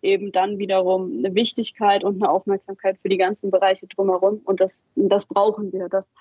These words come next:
äh, solche Dinge in Frage gestellt werden und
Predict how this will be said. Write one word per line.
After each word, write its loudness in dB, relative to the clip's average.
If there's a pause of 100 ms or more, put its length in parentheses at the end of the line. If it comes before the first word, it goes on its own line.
(300)
äh, -4 (140)
solche 0
Dinge -2
in -6
Frage 0
gestellt -8
werden -4
und 0